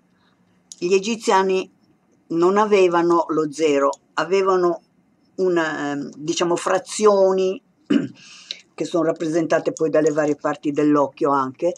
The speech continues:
ma <clears throat> i numeri hanno <clears throat> una consistenza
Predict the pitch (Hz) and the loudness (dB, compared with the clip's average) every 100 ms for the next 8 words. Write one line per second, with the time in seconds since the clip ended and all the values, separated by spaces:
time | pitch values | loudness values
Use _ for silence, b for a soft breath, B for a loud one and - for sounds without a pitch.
0 | B B - 180 170 - - 226 202 - | B B -6 2 2 2 0 2 2 0
1 | 247 262 277 247 226 208 - 233 214 196 | 2 4 4 4 0 -2 -2 0 2 2
2 | 180 - - - 202 185 208 202 190 208 | 0 -2 -2 0 2 -2 -2 -2 0 -2
3 | 180 185 - 196 180 - 165 | -2 -6 -4 -2 0 0 -4